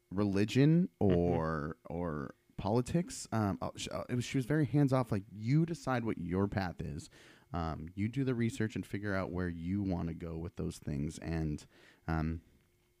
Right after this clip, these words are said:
Speaker 1: I've, it's been a s-, struggle, especially with politics and, and, and government and history, to navigate through that.
Speaker 2: Yeah.
Speaker 1: But, um, that's why I'm thankful for friends like you,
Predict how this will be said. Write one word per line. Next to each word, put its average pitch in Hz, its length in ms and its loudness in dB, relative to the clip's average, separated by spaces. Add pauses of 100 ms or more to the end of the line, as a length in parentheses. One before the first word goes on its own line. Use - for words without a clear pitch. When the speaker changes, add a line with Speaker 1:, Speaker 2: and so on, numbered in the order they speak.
(240)
Speaker 1:
I've, 104 200 2 (760)
it's 110 200 -2
been 139 180 4
a 107 40 2
s-, - 180 -8 (100)
struggle, 143 380 6
especially 117 380 0
with 98 120 0
politics 110 540 4
and, 90 140 2 (340)
and, 95 340 2
and 98 160 0
government 107 520 2
and 87 360 -4
history, 98 460 2
to 95 120 0
navigate 92 680 2
through 95 240 2
that. 117 280 2 (140)
Speaker 2:
Yeah. 131 180 -2 (100)
Speaker 1:
But, 95 260 6 (380)
um, 76 500 2 (840)
that's 110 400 6
why 98 240 8
I'm 87 100 4
thankful 98 340 4
for - 140 -4
friends 87 300 4
like 82 180 2
you, 98 520 8